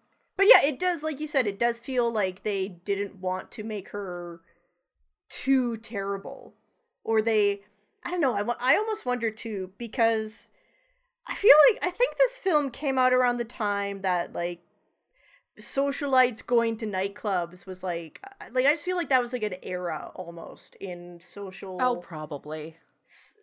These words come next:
Speaker 1: I don't know if social media is the right term for it, but just, like, this, like, social event. Like, I just remember as a kid, uh, or, like, yeah, like, a young teen, however old I was,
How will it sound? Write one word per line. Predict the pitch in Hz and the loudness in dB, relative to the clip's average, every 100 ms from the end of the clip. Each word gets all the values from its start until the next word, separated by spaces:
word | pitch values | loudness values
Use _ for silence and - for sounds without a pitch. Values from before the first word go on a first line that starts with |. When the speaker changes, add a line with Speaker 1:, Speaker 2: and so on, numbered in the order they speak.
| - | -20
Speaker 1:
I | 214 226 | -18 -12
don't | 220 | -10
know | 196 | -10
if | |
social | - 208 196 | -8 -10 -10
media | 180 170 175 | -12 -10 -8
is | - | -8
the | |
right | 165 160 | -10 -10
term | - 185 180 | -10 -12 -12
for | 214 175 | -10 -8
it, | 165 | -8
but | 202 | -8
just, | 214 214 | -10 -10
like, | 202 | -12
this, | 190 - - - | -12 -12 -10 -8
like, | 165 165 _ _ _ _ _ _ | -8 -10 _ _ _ _ _ _
social | - - 320 277 269 | -4 0 0 0 -4
event. | 226 185 | -4 -2
Like, | 226 - | -2 2
I | 269 | 2
just | 294 294 | 2 -4
remember | 269 240 233 226 214 196 - | 0 2 2 2 2 0 0
as | 208 208 214 | 0 2 -2
a | |
kid, | 202 - 214 196 160 170 185 _ _ _ _ _ _ _ _ - | -10 -8 -6 -4 -6 -10 -18 _ _ _ _ _ _ _ _ -8
uh, | - 220 220 220 214 | 0 2 4 4 2
or, | 226 | 0
like, | 233 220 - - 190 | 0 -2 -8 -20 -20
yeah, | 196 208 170 | -4 -2 0
like, | 180 185 | -2 -6
a | |
young | 185 190 202 | -4 -4 -4
teen, | 196 - 190 185 180 | -8 -10 -10 -10 -10
however | 190 185 185 | -6 -6 -4
old | 180 180 | -4 -4
I | 180 | -4
was, | 170 170 165 170 - | -4 -4 -6 -8 -12